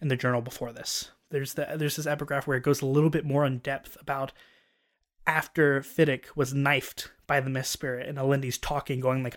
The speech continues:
"I'm obviously not crazy. This is a legit thing. It's happening, and now that I know I'm not crazy, I know I have to move forward even quicker." And that's kind of what Vin latches onto, 'cause Vin goes, "Aha,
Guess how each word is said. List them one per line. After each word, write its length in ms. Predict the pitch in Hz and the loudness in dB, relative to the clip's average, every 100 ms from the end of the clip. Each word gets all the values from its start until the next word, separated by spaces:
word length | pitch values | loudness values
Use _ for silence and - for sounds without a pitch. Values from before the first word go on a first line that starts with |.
| - | -2
"I'm 240 | 151 139 - | 0 0 0
obviously 600 | 143 139 131 123 - 123 | 2 2 0 -2 0 2
not 480 | 139 135 135 - - - | 4 4 2 -8 -16 -18
crazy. 640 | - 135 131 - - - _ _ _ _ | -2 0 0 -2 -8 -18 _ _ _ _
This 180 | 156 185 | 2 4
is 100 | 151 | 2
a 60 | 135 | 4
legit 500 | 123 110 - 143 - | 2 0 2 2 0
thing. 320 | 143 139 127 - _ _ 165 | -6 -6 -8 -12 _ _ -2
It's 180 | 151 | 0
happening, 480 | - 147 - 151 139 | 0 -2 -2 -8 -6
and 80 | 127 | -4
now 160 | 131 143 | 0 0
that 140 | 139 | 0
I 60 | 123 | 0
know 260 | 123 135 | 0 2
I'm 100 | 147 | 2
not 180 | 156 156 | 2 -2
crazy, 500 | - 180 185 208 208 - - - | 0 2 4 4 2 -8 -20 -6
I 160 | 151 151 | 0 4
know 200 | 156 139 | 4 2
I 60 | |
have 160 | 127 - | -2 0
to 80 | 131 | 2
move 240 | 131 123 | 4 2
forward 260 | - 139 120 | 4 4 4
even 220 | 120 117 | -2 -10
quicker." 420 | - 143 131 123 - _ _ _ - | -2 -2 -2 -12 -14 _ _ _ 0
And 100 | 147 | 2
that's 180 | 151 - | 2 2
kind 160 | 170 | 2
of 60 | 143 | 2
what 140 | 131 | 2
Vin 240 | 131 135 127 | 2 2 2
latches 340 | 123 - 123 | -4 -6 -4
onto, 240 | 123 120 | -4 -4
'cause 140 | 117 123 | -6 -2
Vin 180 | 139 139 | 0 2
goes, 280 | 123 - - | 0 -2 -6
"Aha, 420 | 139 123 147 131 | -4 0 2 2